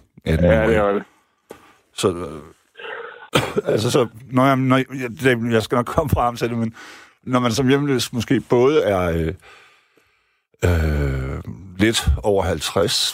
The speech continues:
Speaker 1: som jo ikke er unormalt, og måske har en eller anden, øh, kronisk sygdom, og man ikke får så meget at spise, og, og så videre, så videre, så har man jo lagt i ovnen til en... Øh,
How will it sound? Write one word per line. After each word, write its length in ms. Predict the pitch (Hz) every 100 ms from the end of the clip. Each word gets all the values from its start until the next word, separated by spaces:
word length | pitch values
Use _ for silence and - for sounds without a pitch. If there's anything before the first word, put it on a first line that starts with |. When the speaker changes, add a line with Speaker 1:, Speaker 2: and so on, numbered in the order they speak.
| -
Speaker 1:
som 200 | - 92
jo 120 | 85
ikke 120 | 110 131
er 40 |
unormalt, 460 | 135 139 131 - - - - - _ _ _ _ _ _ - -
og 60 |
måske 380 | 117 107 101 107
har 240 | 110 107
en 120 | 101 98
eller 120 | 101
anden, 220 | 92 98
øh, 460 | 87 80 73 73 -
kronisk 440 | - 95 82 -
sygdom, 680 | 135 139 151 147 143 131 120
og 80 | 104
man 140 | 85
ikke 120 | 90
får 140 | - -
så 120 | 87
meget 180 | 82 78
at 60 | 73
spise, 460 | - 120 123 113
og, 460 | 78 123 92 64 67
og 60 | 85
så 100 | 87
videre, 140 | 82
så 80 | 87
videre, 100 | 80
så 80 | 107
har 180 | - 143
man 200 | 135 123 _ _ -
jo 200 | 120 95 80
lagt 260 | 95 90
i 80 | 107
ovnen 420 | 92 104 104 101
til 320 | 92 - - 95 82
en... 140 | 87
Øh, 340 | 85 78 73